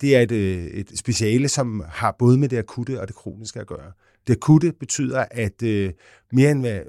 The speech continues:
hver anden patient, som fejler noget rigtig, rigtig alvorligt, der er det altid hjertet, vi skal have styr på. Og det fascinerede mig.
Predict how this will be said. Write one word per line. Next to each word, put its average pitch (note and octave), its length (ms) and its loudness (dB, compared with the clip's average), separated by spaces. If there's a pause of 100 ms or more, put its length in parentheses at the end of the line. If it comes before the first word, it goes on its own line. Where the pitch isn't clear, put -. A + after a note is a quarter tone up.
(220)
hver A2+ 140 -2
anden A#2 280 2
patient, C3+ 400 -4
som B2+ 120 -8
fejler B2 320 -4
noget A2 240 -4
rigtig, A#2 300 -8
rigtig F#2+ 240 -10
alvorligt, G2+ 440 -8 (320)
der B2+ 60 4
er - 20 6
det B2 80 4
altid A#2+ 260 0
hjertet, G#2+ 500 -2
vi A2 80 -10
skal G2 340 -6
have F2+ 400 -10
styr - 260 -8
på. - 260 -6 (440)
Og - 120 -10
det D3 280 4
fascinerede A2+ 480 -2
mig. G#2 120 -14